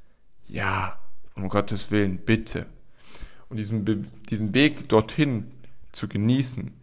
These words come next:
erfordert aber dieses Konzept, dieses Prinzip natürliche Restriktion.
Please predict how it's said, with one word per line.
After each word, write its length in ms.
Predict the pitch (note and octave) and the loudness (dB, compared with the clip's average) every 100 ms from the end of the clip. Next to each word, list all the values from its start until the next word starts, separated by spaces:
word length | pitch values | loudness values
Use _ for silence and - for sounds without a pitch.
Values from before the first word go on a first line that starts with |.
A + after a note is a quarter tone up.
| - - | -14 -6
erfordert 460 | G#2+ - A#2 B2+ - | -6 6 10 10 10
aber 200 | G#2 G#2 | 6 4
dieses 340 | G2 G#2 - | 0 -8 -8
Konzept, 580 | - F#2+ - - C3 - | -4 -4 0 2 2 2
dieses 240 | G#2+ G2 | 0 0
Prinzip 480 | - G2+ F#2+ - B2 | -4 -6 -4 -4 -4
natürliche 640 | G#2+ G2 - A#2+ A2+ G#2+ G2+ | -4 -4 0 2 2 0 -4
Restriktion. 640 | G#2 - - - G2+ - | -4 -6 -8 -6 -4 -4